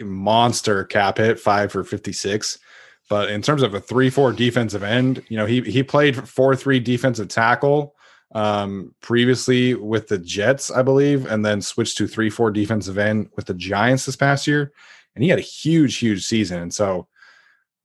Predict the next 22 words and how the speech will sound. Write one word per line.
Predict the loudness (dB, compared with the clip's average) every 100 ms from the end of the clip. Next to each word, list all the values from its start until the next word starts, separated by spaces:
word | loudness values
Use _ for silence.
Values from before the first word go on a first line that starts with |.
| _ -20
the | -18 -2 0 2
cap | 2 2 2
hit | 2
would | 0
be | -2
huge, | -6 -14 -8 -2 2 4 4 0 -6 -6
but, | -2 0 -2 -6
you | -8
know, |
getting | -2 2 4
him | 2 4
back | 4 2
to | 2
L | 2 2
A, |
he's | 0 -2
a | -4
U | -2
S | -2
C | -4 -6
kid, | -2 -2 0 -4 -10 _ _ _ _ _
a-, | -12 -10